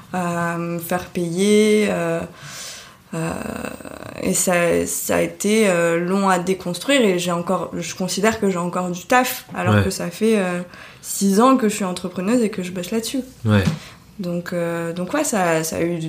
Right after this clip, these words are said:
Speaker 1: des belles conséquences. Et en même temps, ça a aussi créé un beau chemin de déconditionnement et,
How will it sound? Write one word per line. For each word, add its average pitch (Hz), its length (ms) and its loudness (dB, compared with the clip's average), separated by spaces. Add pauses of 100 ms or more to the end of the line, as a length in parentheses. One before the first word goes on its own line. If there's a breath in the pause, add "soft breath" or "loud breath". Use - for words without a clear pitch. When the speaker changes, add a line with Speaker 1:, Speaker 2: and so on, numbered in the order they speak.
(160)
Speaker 1:
des 175 160 4
belles 208 240 4
conséquences. 220 640 -2
Et 226 100 2
en 214 80 8
même 214 160 6
temps, 269 140 2
ça 262 140 2
a 180 40 0
aussi 220 200 -2
créé 214 200 0
un 190 240 4
beau 190 380 0
chemin 220 400 2
de 196 140 2
déconditionnement 196 920 -2 (600 loud breath)
et, 226 380 4